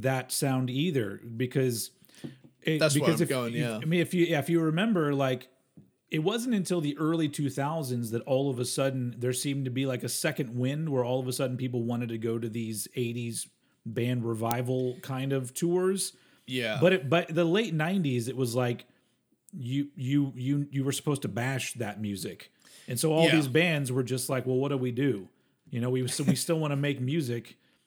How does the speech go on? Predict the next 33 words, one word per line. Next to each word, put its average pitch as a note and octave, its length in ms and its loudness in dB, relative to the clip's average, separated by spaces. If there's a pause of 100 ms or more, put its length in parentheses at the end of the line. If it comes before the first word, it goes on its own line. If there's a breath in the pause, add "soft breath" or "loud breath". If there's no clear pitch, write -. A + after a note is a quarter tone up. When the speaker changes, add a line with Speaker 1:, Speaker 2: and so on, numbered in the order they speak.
(160)
Speaker 1:
You B2+ 100 -6
know, B2 120 0
it's B2 120 -2
so B2+ 240 0
they, C3 180 0
they, B2 260 0 (280 loud breath)
a D3+ 60 -2
lot G3 160 2
of F3+ 80 2
it E3+ 80 2
was D3 140 0
them C3+ 180 0
probably B2+ 240 0
second B2+ 400 -4
guessing B2 340 -2
themselves G2+ 460 -6 (120)
in C3+ 120 -4
the B2+ 80 -4
songwriting B2 720 -4
and A#2+ 200 -2
in A#2+ 100 -4
the A2+ 60 -4
production. G2 600 -10 (520)
Speaker 2:
Yeah, A#2 520 0 (200)
and, C#3 240 -2
and C#3+ 120 0
it D#3 140 -2
kinda D#3 440 0 (180)
shows C3 560 -2
in, A#2 220 -6
in A#2 200 -8
this G#2 220 -6
album. G#2+ 480 -6